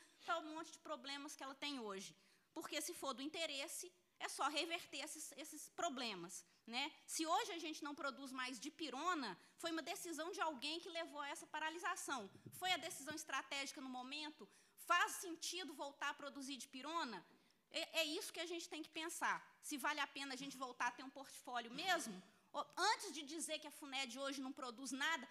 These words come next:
a funed não produz nada. Por que que ela não produz nada? Às vezes não é do interesse produzir tanta coisa assim,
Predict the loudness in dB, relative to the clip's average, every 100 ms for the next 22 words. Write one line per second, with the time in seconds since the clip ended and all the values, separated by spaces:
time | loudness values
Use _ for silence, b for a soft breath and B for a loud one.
0 | 2 2 2 -4 -4 -4 -4 -2 -2 0
1 | 2 2 0 -2 -8 -12 _ _ _ _
2 | _ _ -4 -2 2 2 2 0 -2 0
3 | 0 0 -2 -2 -2 -4 -4 -4 -4 -4
4 | -2 -2 -2 -4 -8 -8 -8 -6 -6 -6
5 | -6 -6 -6 -4 -6 -8